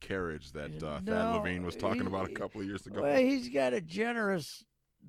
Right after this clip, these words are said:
Speaker 2: you know, he's still two seventy-five probably, but he's a,
Speaker 1: Yeah.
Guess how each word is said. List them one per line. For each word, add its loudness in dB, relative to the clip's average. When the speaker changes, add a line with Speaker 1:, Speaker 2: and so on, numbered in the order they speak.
Speaker 2:
you -4
know, -2
he's -6
still -4
two 0
seventy-five -2
probably, -6
but -8
he's -8
a, -6
Speaker 1:
Yeah. -8